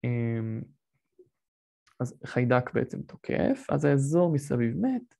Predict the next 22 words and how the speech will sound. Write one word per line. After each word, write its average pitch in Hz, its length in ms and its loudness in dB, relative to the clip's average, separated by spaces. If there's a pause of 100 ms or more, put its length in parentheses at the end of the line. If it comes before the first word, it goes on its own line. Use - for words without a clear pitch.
(140)
ומונע 160 920 2
ממנו 147 260 4
להתרבות, 123 680 0 (360)
אמ, 123 460 -2
הלאה. 123 240 2 (920)
לאחר 123 480 2
תגובת 143 340 0
רגישות 123 440 -2
יתר - 340 -4
מוצלחת, - 760 -4 (300)
אמנם 170 420 6
נותרו 143 260 4
באתר 131 360 2
ההדבקה 120 500 0 (160)
אזור 131 440 4
קטן - 340 -4
שמת, - 760 -6 (1000)
אבל 120 220 2
שאר 165 260 2
הצמח 202 420 4
לא 151 100 6
נפגע. 175 300 6